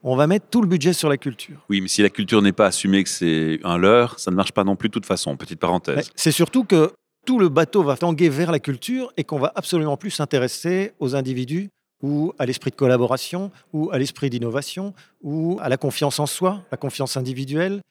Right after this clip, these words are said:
Speaker 1: Donc on va tout miser sur la culture. J'ai eu le plaisir et la chance d'écrire un bouquin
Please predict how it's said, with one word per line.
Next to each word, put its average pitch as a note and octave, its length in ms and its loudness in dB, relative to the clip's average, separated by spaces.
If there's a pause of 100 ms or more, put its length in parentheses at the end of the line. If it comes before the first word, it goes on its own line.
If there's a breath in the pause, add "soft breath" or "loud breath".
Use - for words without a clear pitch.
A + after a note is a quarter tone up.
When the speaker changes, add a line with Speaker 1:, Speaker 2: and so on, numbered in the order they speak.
(360)
Speaker 1:
Donc E3 160 0
on F3 40 0
va D#3 120 2
tout G#3 280 -2 (100)
miser D#3 240 2
sur D3+ 160 -4
la C3+ 80 -2
culture. - 460 -14 (380)
J'ai D3 140 4
eu C#3 140 6
le B2 180 2
plaisir D3 460 2
et C3 60 4
la B2+ 100 4
chance C#3 260 -2
d'écrire C#3 320 0
un A#2+ 40 0
bouquin G3+ 460 -2